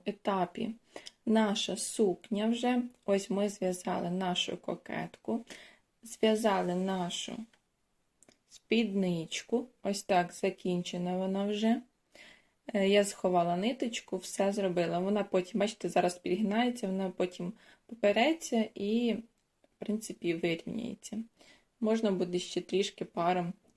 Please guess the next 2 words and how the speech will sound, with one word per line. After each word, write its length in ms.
пройтися. 760
Так, 340